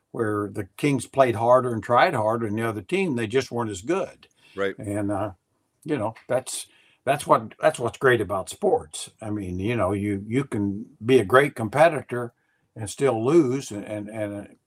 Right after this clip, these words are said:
Speaker 1: but that doesn't make you any less of a competitor either.
Speaker 2: All right, we got Sea Dog wants to know about the thoughts on J J Redick.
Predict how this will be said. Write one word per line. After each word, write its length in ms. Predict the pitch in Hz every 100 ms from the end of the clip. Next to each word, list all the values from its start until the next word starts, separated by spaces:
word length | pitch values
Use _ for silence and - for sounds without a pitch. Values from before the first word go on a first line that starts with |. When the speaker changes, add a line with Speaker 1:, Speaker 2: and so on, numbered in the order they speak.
| _ _ _ _ -
Speaker 1:
but 240 | 107 104
that 180 | 131 127
doesn't 280 | 135 120 117
make 240 | 123 120
you 160 | 127 120
any 220 | 123 117
less 440 | 113 120 120 - - _ _ _
of 160 | 113 110
a 60 |
competitor 640 | - 113 147 165 101 107 135
either. 260 | 143 - _ _ - - - _ _ _ _ _ _ _ _ _ _ _ _ _ -
Speaker 2:
All 60 |
right, 100 | 110
we 80 | 110
got 180 | 113 110
Sea 200 | - 139
Dog 280 | 120 107 98
wants 260 | 113 113
to 60 | 113
know 100 | 110
about 260 | 104 104 104
the 100 | 95
thoughts 360 | 113 110 107
on 120 | 104
J 200 | 90 107
J 220 | 95 101 95
Redick. 360 | 101 101 87